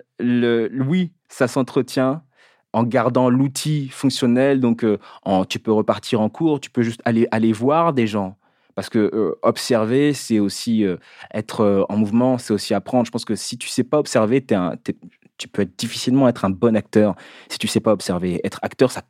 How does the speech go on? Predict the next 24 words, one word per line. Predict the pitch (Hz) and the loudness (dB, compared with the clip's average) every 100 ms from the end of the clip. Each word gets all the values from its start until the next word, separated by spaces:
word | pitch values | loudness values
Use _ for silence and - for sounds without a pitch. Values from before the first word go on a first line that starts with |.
| _ | _
commence | - 123 127 123 - | 0 2 2 0 -2
par | 110 - | -6 -6
ça. | - 78 - _ - - | -8 -10 -12 _ -20 -8
Pouvoir | 95 98 | 0 0
observer | 95 101 101 | 0 0 0
la | 98 | 2
nature, | 98 95 - 123 | 0 -2 0 -2
pouvoir | - 101 98 | 0 -2 -2
observer | 90 98 92 98 | -4 -6 -2 -2
le, | 95 90 - - - - | 0 -2 -6 -18 -16 -4
le, | 95 90 87 | 0 0 0
la | - 73 78 | -4 -6 -2
nature | 92 95 117 107 | -2 0 0 2
humaine. | 110 127 117 - _ _ _ _ _ _ - | 4 4 2 -2 _ _ _ _ _ _ -10
Euh, | 87 87 85 71 | -4 -2 -4 -6
voilà. | - 95 98 98 _ - _ - | -2 2 2 0 _ -20 _ -4
Donc, | 104 95 | -2 2
euh, | 107 101 98 - _ _ _ _ _ - 85 76 - | 4 4 2 -6 _ _ _ _ _ -16 -16 -14 -12
c'est, | - - - 117 104 101 - | -10 -8 0 2 2 2 -2
c'est | - 113 | -4 -2
un, | 104 101 - | 0 -2 -4
un | 104 | -2
effort | 110 110 143 135 | -2 0 0 0
de | 113 107 101 | 0 -2 -2